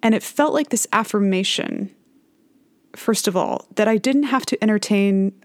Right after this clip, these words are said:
other possibilities that looked shinier or more palatable or perhaps more successful or like what I'm supposed to be.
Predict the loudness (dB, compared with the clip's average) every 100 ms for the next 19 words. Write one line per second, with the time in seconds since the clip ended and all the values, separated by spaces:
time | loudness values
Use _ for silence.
0 | -2 0 2 0 -2 0 0 0 0 -2
1 | -6 -4 -4 -4 -14 -18 -20 -20 -20 -8
2 | -2 2 2 2 2 0 0 0 0 -2
3 | -4 0 0 2 2 2 0 0 -2 -2
4 | -2 -2 -4 -4 -8 -8 _ -6 -4 -4
5 | -8 -6 -2 -2 -2 -2 0 0 0 0
6 | -2 -6 -16 -20 -20 -4 -2 0 0 -2
7 | 0 0 2 2 2